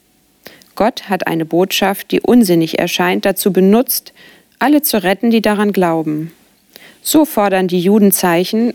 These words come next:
und die Griechen suchen nach Weisheit. Wenn wir also Christus als den Gekreuzigten verkünden, sind die Juden entrüstet und die Griechen erklären es für Unsinn. Für die aber, die von Gott zur Erlösung berufen sind, Juden wie Nichtjuden,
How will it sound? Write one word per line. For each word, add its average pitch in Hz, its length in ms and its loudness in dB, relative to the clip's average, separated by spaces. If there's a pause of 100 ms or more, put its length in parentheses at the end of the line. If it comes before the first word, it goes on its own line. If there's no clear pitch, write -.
(100)
und 185 140 0
die 175 100 0
Griechen 214 520 2
suchen 202 340 2
nach 208 180 0
Weisheit. 175 720 -4 (960)
Wenn 196 180 2
wir 185 140 2
also 175 200 0
Christus - 480 0
als - 200 -2
den 175 140 2
Gekreuzigten 185 760 -2
verkünden, 226 720 0 (240)
sind 208 220 2
die 202 120 4
Juden 240 300 4
entrüstet 185 760 -2 (200)
und 214 160 0
die 202 80 0
Griechen 185 580 0
erklären 175 460 0
es 170 120 -2
für - 160 -2
Unsinn. 160 520 -2 (960)
Für - 200 0
die 269 280 2
aber, 165 500 -4 (160)
die 190 80 2
von 190 260 0
Gott 233 220 0
zur - 160 -2
Erlösung 226 560 2
berufen 214 500 0
sind, 175 460 0
Juden 269 500 4
wie 233 120 4
Nichtjuden, 214 880 2